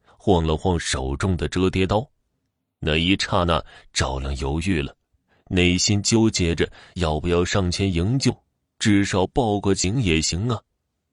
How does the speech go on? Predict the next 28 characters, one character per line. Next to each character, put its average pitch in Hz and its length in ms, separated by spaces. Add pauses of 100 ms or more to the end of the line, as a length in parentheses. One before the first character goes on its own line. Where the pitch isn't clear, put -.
(380)
不 80 240
过 80 160
最 73 300
终 113 300 (260)
记 92 340
恨 64 260
心 90 380
战 82 320
胜 78 200
了 67 140
正 95 300
义 71 140
感。 - 140 (1000)
想 139 380
起 95 200
前 101 240
不 85 140
久 57 380 (240)
还 90 200
被 90 160
母 78 260
老 80 220
虎 87 200
狠 67 380
狠 101 280
地 76 120
修 123 320
理， 104 180